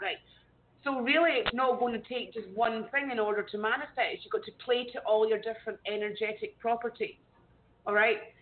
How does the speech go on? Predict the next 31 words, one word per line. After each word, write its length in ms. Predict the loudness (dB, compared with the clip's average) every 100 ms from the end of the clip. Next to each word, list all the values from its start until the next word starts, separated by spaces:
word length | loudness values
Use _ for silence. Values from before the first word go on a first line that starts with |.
| -20 -10
And 100 | 0
I 220 | 0 2 2
find 300 | 4 4 2
that 240 | 0 0
for 200 | 2 2
me, 400 | -2 -8 -10 -12 -20 -20 -20 _ -8
the, 60 | -6 -4
the 100 | 0
best 300 | 2 2 0 0
time 220 | 0 0
of 80 | -6
creating 720 | -4 0 0 -2 -4 -4 -4 -4
is 260 | -4 -4 -2
when 140 | 0
I, 160 | 2 2 2
I, 240 | 0 2
I 40 | 0 2
forcibly 800 | 4 4 4 0 0 -2 0 -2 -8 -8
tell 200 | 0 0
myself 420 | 2 -2 -2 -2 -4
I've 120 | -4
got 160 | -6 -6
to 60 | -2
rest. 280 | 0 2 -2
Now, 100 | -4 -4 -6 -18 -20 -20 -10
the 60 | -2
interesting 640 | 0 2 2 2 -2 -4 -2
thing 220 | -2 0
is 120 | 0 0
I've 120 |
got 100 | -4